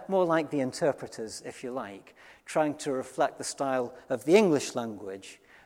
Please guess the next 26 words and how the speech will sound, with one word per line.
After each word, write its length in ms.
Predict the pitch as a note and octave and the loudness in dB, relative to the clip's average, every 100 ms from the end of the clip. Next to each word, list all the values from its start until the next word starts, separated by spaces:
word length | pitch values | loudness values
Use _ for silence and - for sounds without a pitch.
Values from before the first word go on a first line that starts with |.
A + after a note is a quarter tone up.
| _ | _
that 160 | C3 - | -10 -10
it's 140 | - | -8
being 200 | - B2+ | -4 -4
translated 580 | - C3+ A#2+ C#3 C3 E3+ | -4 -6 -2 -4 0 2
into, 480 | C4 G#3 - G2 F#2+ - - - - | 2 2 -4 -10 -12 -20 -20 -18 -4
and 240 | C3 C3 | -4 0
they 260 | C3 C3 C3 - | 0 0 -2 -12
convey 360 | - D3 C#3 C#3+ | -8 -2 2 2
the 120 | C3+ | 2
thought 340 | C3 F#3 D#3+ - | 2 8 8 8
of 100 | D3 | 0
each 180 | D3 - | 0 -2
phrase 460 | - E3+ C#3+ A#2+ | 6 6 6 4
as 140 | C#3 B2 | 0 -2
a 60 | |
whole 520 | B2 D#3+ A#2+ G2+ G#2 - - | -2 2 2 0 -8 -14 -6
rather 440 | D3 C#3 C3 B2+ A#2+ | 0 2 2 -2 -4
than 220 | B2+ A#2+ - - - - | -4 -4 -10 -20 -16 -6
each 280 | D3 - | -6 -4
individual 580 | D3 C3 A#2+ B2+ C3 A#2 | -8 -6 -8 -8 -8 -10
word. 540 | A2+ C3 C3 F#2+ F#2 - - _ _ _ _ _ - | -6 -2 -2 -4 -12 -18 -20 _ _ _ _ _ -2
And 180 | D#3 D#3 | -2 2
they 220 | D3+ D3 | 0 0
often 440 | F3 F#3 - C#3 | -2 -4 -6 -6
read 300 | C3 D#3+ B2 | -2 -2 -2
better. 400 | - G#2 - F#2+ | -6 -8 -8 -14